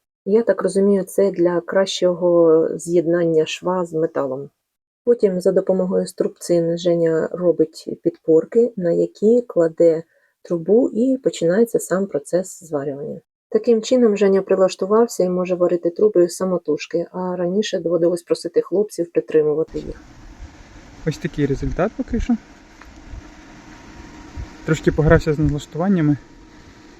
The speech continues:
Speaker 2: Нарешті знайшов ідеальний варіант, що воно не пропалюється і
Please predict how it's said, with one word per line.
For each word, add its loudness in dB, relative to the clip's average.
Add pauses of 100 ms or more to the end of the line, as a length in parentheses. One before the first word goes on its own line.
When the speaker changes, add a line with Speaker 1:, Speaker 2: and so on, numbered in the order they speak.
(760)
Speaker 2:
Нарешті 4
знайшов 10
ідеальний 4
варіант, 4 (2500)
що -6
воно -2
не -4
пропалюється -4 (100)
і -10